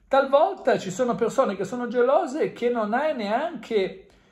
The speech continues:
fatto una re-, non hai neanche una relazione, no? Questa è la cosa interessante. Ci sono persone che sono gelose senza che neanche tu sia il fidanzato, il marito, la fidanzata, la moglie,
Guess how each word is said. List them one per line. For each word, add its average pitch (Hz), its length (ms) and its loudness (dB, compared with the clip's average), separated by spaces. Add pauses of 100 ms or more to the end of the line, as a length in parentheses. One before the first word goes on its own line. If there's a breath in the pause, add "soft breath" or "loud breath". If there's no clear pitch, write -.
(140 soft breath)
fatto 208 960 2
una 254 340 4
re-, 190 300 0
non 202 280 -2
hai 311 180 0
neanche 214 340 -4
una 175 220 4
relazione, 165 720 0
no? 175 240 0
Questa 294 360 -4
è - 20 2
la 160 100 2
cosa 160 240 -6
interessante. 151 680 -4
Ci - 80 -16
sono 226 200 -6
persone 269 600 0
che 175 80 -6
sono 185 280 -6
gelose 165 720 -4 (320 loud breath)
senza 294 600 0
che 190 160 0
neanche 214 540 -2
tu 185 140 -6
sia 190 680 2 (260 loud breath)
il 170 140 -4
fidanzato, 185 720 2
il 165 80 -4
marito, 160 460 -2
la 156 120 2
fidanzata, 165 680 2
la 151 100 0
moglie, 117 720 -4